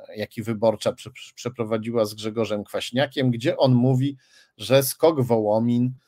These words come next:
dokonujący niezwykłych naprawdę nadużyć, był nagradzany. Dostawał nagrody między innymi od tygodnika Wprost, kierowanego przez Sylwestra Latkowskiego. I Latkowski to jest ten,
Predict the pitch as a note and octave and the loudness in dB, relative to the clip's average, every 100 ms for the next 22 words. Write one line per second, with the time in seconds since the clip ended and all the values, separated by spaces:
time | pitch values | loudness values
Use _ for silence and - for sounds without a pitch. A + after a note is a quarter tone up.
0 | _ _ B2 B2+ D3 C#3 B2+ C3+ C3 C3 | _ _ -4 0 2 4 6 6 4 -2
1 | A2 G#2+ A#2+ A2+ C3 B2 A2+ A2 B2+ B2 | -2 -2 -2 -2 -4 -4 -8 -4 -2 0
2 | A#2 G2+ G2 A#2 B2+ B2 B2+ - _ _ | -2 -4 -4 -2 0 0 -4 -12 _ _
3 | _ _ A#2 D3 C#3 - D#3+ F#3+ F#3 G3 | _ _ 0 0 0 -6 -2 0 4 6
4 | F3 F3+ C3 G2 F#2+ G2+ A#2+ - D#3 D#3 | 8 8 8 4 -6 -8 -4 0 2 2
5 | C3+ B2+ B2+ D3+ D#3 D3 B2+ B2 B2 C#3+ | 2 2 2 0 0 -2 0 0 -2 -4
6 | D3+ B2+ B2+ B2+ B2+ B2 C#3 C3 G#2 - | -2 -4 -4 -4 -2 -2 -4 -4 -6 -6
7 | B2 B2+ C3 - - C3 A#2 G#2 A2 A#2 | 0 2 2 -4 -4 -2 -2 -2 -4 -4
8 | A#2 - A2 - B2 G#2+ B2 B2 - A2+ | -4 -8 -12 -8 -6 -2 0 -2 -4 -4
9 | G2+ F#2 _ F2 - B2+ C3+ C3 B2+ - | -4 -6 _ -16 -10 -6 -2 -2 -4 -8
10 | _ _ _ F#3 F#3 B2 - C3 C3 - | _ _ _ 0 4 4 2 -2 -2 -4
11 | B2+ B2 B2 B2+ - A2 B2 | -6 -2 -2 -2 -4 -2 -2